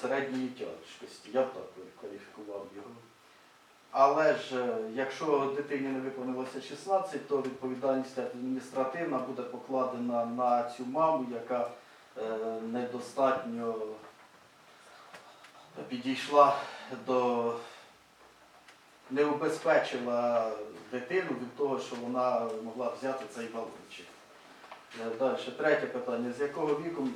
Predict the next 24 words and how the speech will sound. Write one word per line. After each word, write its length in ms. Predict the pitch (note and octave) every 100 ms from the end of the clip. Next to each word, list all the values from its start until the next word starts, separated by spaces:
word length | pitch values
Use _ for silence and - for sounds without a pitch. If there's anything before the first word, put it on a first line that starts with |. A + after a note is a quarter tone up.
| -
за 140 | B2
законом 440 | C3 C3 D3+ C3 B2
дозволяється 600 | A#2+ B2 B2+ C3 B2 B2
користуватися 800 | - A#2+ - C3 C#3+ C#3+ - A#2
газовим 380 | C3 B2+ B2 A#2
балончиком? 580 | B2+ G#2+ - - - -
В 40 | C#3+ D3+
Україні 380 | D3+ D3+ C3+ C3
придбання 520 | C3+ B2 B2+ B2+ C3 B2 - - - -
газових 560 | - C3 B2+ B2 A#2 A#2+
балончиків 580 | B2+ B2+ A#2+ A#2+ A#2+ A#2 A2+
та 400 | A#2 A#2 A2+ A2 - - - - B2
іншої 480 | B2+ A#2 B2 A#2 A2
газової 500 | B2+ A#2+ A#2 A#2 B2
зброї 640 | A#2 - E3+ F3 E3 D3 C#3+
дозволяється 800 | B2 B2 B2+ C3 D3 C3 - B2
з 200 | A2 B2
вісімнадцяти 640 | B2 C3 C3 B2 - -
років, 240 | - - A#3 C#4
як 220 | D4+ -
придбання, 540 | B2+ B2 C3 B2+ B2+
так 180 | B2 B2+ -
і 20 |
носіння. 640 | A#2 G#2 - B2+ D#2+ D2+